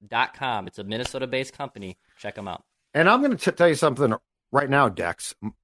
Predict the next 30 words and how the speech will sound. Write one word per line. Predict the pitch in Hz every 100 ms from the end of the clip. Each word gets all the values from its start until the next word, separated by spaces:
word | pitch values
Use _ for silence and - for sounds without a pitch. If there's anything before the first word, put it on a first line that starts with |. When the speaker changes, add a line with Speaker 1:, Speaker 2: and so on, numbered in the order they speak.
| _ _ -
Speaker 2:
my | 185
Chill | - 175
Boys, | 180 214 226 - _ _ _ _ _ _ - - - -
let's | - 123 -
just | 202 -
say | 165 147
they've | 123
come | - 117 120
down | 113 120
in | 107
size. | 95 92 90
They're | 127
fitting | - - 240 233 247
really | 240 240 262 262
well | 240 247 190 156
the-, | 127 151
these | 131 131
days, | 117 135 135 117 -
and | 110 104 _
that | 135 151 -
is | 143
because | 127 123 143 131
of | 117
my | 120
friends | 117 127 120 -
at | 120 -
Livia | 127 180 196 180
Weight | 131 131 143
Control | 131 - 113
Centers, | 98 160 165 165